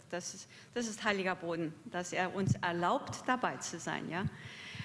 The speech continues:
Und eine ganz konkrete Erfahrung, die ist von vorgestern, ähm, gerade von diesen an, wie soll ich, sogenannten kleinen Diensten. Ein Fahrdienst war,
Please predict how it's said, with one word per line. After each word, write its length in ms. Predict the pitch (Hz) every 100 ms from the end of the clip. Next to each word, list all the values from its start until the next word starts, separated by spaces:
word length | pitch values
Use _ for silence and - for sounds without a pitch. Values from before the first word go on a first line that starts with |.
| - -
Und 300 | 208 220 214
eine 240 | 202 220
ganz 240 | 247 262
konkrete 500 | 262 247 247 254 254
Erfahrung, 540 | 247 214 214 247 269 254
die 160 | 233 214
ist 260 | 208 - -
von 380 | 214 202 196 190 196 - - -
vorgestern, 640 | - 240 240 254 - 294 294 - - - - - - -
ähm, 540 | - 214 202 202 208 - -
gerade 360 | 226 254 277 277
von 200 | 269 247
diesen 640 | 254 254 240 226 - - - - - - - -
an, 720 | - 220 220 220 214 196 202
wie 60 | 208
soll 180 | 214 208
ich, 80 |
sogenannten 920 | 202 233 226 214 214 226 220 202 - -
kleinen 440 | - 202 240 240
Diensten. 500 | 226 254 262 - 254
Ein 360 | 240 202 202 202
Fahrdienst 680 | - 233 247 233 254 247 226
war, 220 | 226 220